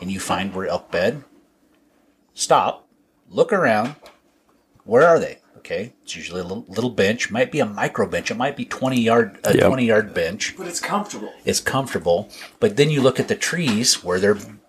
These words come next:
Speaker 1: where, where they bed, right?
Speaker 2: Yep.
Speaker 1: They're usually the, the most mature stand of timber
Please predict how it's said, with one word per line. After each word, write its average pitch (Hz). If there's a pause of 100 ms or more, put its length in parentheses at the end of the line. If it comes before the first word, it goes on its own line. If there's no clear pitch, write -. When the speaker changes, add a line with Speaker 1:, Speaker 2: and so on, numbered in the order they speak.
(280)
Speaker 1:
where, 123 (140)
where 117
they 107
bed, 87 (280)
right? 104
Speaker 2:
Yep. 101 (580)
Speaker 1:
They're 110
usually 107 (220)
the, 101 (400)
the 110
most 110 (140)
mature 110
stand 95 (680)
of -
timber 82